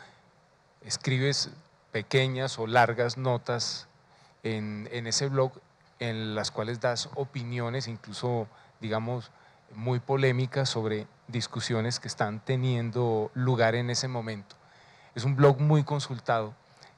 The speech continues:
¿A qué le atribuyes tú que tenga tanta resonancia? Incluso has logrado algo que parece increíble y es que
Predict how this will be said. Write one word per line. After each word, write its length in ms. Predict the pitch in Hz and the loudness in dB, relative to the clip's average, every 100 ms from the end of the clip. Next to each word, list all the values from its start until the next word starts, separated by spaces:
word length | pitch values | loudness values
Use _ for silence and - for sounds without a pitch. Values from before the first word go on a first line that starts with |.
| _ _ _ _ - - _ _ - - - - | _ _ _ _ -20 -20 _ _ -20 -20 -20 -4
¿A 100 | 127 | 0
qué 140 | 139 | 2
le 100 | 135 | 0
atribuyes 580 | 151 139 131 135 135 - | 0 -2 -4 -4 -4 -4
tú 340 | 147 143 143 135 151 _ - | -2 0 -2 -6 -16 _ -6
que 120 | 120 | -2
tenga 320 | 123 120 131 | -2 2 2
tanta 400 | - - 120 135 | 4 4 4 0
resonancia? 680 | 123 120 120 123 110 110 101 _ | 0 0 2 2 2 -4 -8 _
Incluso 380 | 120 - 123 143 | -6 -2 2 2
has 80 | 143 | 4
logrado 520 | 151 147 139 147 135 - - - | 6 10 10 10 4 -8 -20 -6
algo 400 | - 127 127 143 | 4 4 4 -2
que 100 | 131 | -2
parece 720 | - 107 110 - 135 131 113 - | -2 0 0 0 2 0 -2 -6
increíble 800 | 120 117 - 113 131 143 117 110 | -6 -6 -4 0 6 6 6 2
y 160 | 110 | 2
es 140 | 113 - | 2 0
que 200 | 143 | -2